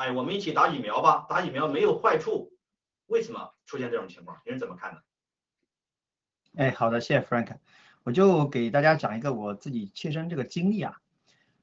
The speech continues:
Speaker 2: 嗯，小时候在这个初中的时候啊，在上学的时候，就看到别人打群架，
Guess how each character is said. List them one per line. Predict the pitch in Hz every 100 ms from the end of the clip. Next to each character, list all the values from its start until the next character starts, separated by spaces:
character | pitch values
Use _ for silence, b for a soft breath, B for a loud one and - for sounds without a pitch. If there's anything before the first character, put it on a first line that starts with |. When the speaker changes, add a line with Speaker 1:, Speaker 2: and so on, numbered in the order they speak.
| _
Speaker 2:
嗯， | - 143 143
小 | 139 120
时 | 165
候 | 180 165 120
在 | 160 143
这 | 143
个 | 131 127 117
初 | - 196
中 | 220
的 | 175
时 | -
候 | 117
啊， | 110 - _ _
在 | - 120
上 | 160 123
学 | 120
的 | 127
时 | 123
候， | 107 - B B B
就 | -
看 | 139 180 160
到 | 127
别 | 127
人 | 147 143
打 | 139 107
群 | 110
架， | 113 156